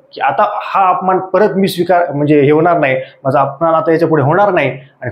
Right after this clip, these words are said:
कुणाचा होऊ देखील देणार नाही. त्याच्यामुळे ते सामाजिक कार्यामध्ये, सुधारणामध्ये ते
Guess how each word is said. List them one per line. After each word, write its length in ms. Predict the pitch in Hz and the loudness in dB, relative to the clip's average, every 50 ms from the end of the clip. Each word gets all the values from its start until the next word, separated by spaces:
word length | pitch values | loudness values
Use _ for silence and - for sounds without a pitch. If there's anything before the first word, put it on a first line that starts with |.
| - | -4
कुणाचा 240 | - 156 165 160 151 - - - | -2 -2 0 0 -2 -4 -4 -6
होऊ 180 | - 156 185 190 | 0 0 2 4
देखील 300 | 196 190 190 190 180 156 | 4 2 2 0 0 0
देणार 240 | 165 156 160 147 | 0 0 0 0
नाही. 200 | 143 143 127 123 | 0 0 -2 -2
त्याच्यामुळे 540 | 123 - - - _ - 160 156 151 147 147 | -4 -6 -12 -16 _ -4 0 0 2 2 2
ते 80 | 151 143 | 0 0
सामाजिक 560 | 139 - - 151 156 160 196 202 190 220 214 | -2 -4 -4 -2 0 0 0 0 0 -2 -2
कार्यामध्ये, 580 | - 185 165 165 165 160 151 151 - 139 127 117 | 0 -2 0 0 0 0 0 0 0 0 0 0
सुधारणामध्ये 600 | 143 151 147 151 143 143 143 139 135 131 123 120 - - - - _ _ _ _ _ _ _ _ _ _ _ _ _ _ _ _ _ _ _ _ _ _ _ _ _ _ _ _ | 0 0 0 0 0 0 0 0 0 2 2 0 -2 -4 -10 -18 _ _ _ _ _ _ _ _ _ _ _ _ _ _ _ _ _ _ _ _ _ _ _ _ _ _ _ _
ते 40 | 143 | -4